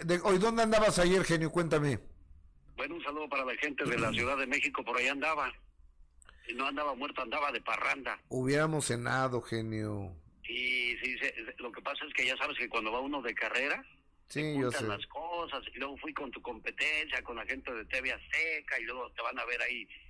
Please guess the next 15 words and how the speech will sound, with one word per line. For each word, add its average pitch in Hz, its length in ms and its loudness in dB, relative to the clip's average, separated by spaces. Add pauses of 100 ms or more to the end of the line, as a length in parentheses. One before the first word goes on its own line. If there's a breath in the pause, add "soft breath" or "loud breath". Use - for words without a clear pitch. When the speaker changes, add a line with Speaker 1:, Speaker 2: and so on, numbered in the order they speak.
Speaker 2:
te - 80 -4
van 131 140 -4
a 123 40 -2
echar 123 240 -2
bronca 151 520 -2
y, 107 360 -2
pues, 240 460 -8
no 262 60 4
voy - 120 0
a 202 120 2
poder 156 220 2
con 143 100 -4
todos 151 440 2
para 151 240 0
defenderte. 151 880 2